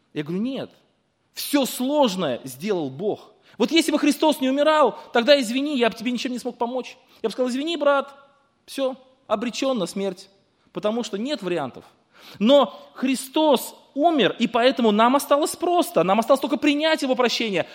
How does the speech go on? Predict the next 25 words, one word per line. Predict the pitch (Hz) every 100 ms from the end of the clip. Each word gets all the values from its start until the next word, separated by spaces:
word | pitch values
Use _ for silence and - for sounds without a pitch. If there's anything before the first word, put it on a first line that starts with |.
| - -
а | 180
все | 240
сложное | 220 180 165 202
сделал | 226 226
Христос. | 240 - 254 190 - -
Поэтому, | 185 196
друзья, | 190 180
вечеря | 147 170 220 226 196
Господня — | 190 - 196 175 151 - -
это | 160 165
напоминание | 160 226 262 240 208 180 175 170 - -
о | 208
жертве | 180 208 208 185
Христа, | 185 175 151
это | 156 170
памятный | - 277 277 262 262
знак, | 196 208 175 - - - -
который, | 196 202 196 175 - - _ _ _
который | - 196 214
нам | 196 196 190 208
нужен | 294 294 180 170 127
для | 160
того, | 185 185
чтобы | 185 175
мы | 202 190 165